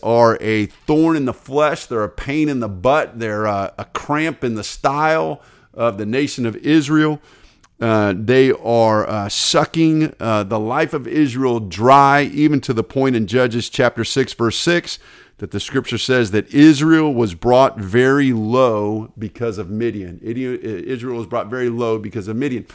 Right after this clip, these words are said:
So we can think of Midian as an aggressive force that is draining the life,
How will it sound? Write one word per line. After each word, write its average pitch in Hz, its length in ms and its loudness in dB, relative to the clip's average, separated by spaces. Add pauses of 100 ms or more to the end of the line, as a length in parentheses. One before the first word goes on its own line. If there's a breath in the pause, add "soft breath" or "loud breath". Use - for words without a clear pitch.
(220 loud breath)
So - 120 -10
we 113 60 -6
can 120 120 -2
think 160 220 -2
of 139 60 0
Midian 127 720 0
as 113 480 -4
an 110 580 -6
aggressive 120 1000 -4
force 120 640 -2 (300 soft breath)
that 120 180 -2
is 104 180 -4
draining 131 840 -2
the 117 100 -4
life, 117 760 -2